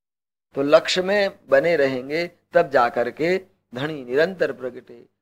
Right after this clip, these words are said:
वो आनंद हमारे में प्रत्यक्ष प्रकट बना रहेगा।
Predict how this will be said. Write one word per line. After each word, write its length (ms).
वो 240
आनंद 600
हमारे 360
में 220
प्रत्यक्ष 560
प्रकट 400
बना 300
रहेगा। 480